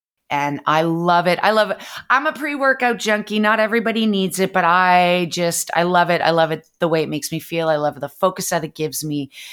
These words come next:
And I love the ability for me to just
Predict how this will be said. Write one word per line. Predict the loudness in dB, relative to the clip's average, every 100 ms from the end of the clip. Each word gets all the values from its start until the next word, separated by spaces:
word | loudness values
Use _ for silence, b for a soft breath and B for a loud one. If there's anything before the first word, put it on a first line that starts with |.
| B B
And | -2
I | 0
love | 0 2 4 4 2 -2
the | -2 -2
ability | -2 -4 -4 -4 -4 -8
for | -8
me | -6 -4 -6
to | -10 -10
just | -6 -6 -6 -6 -8 -10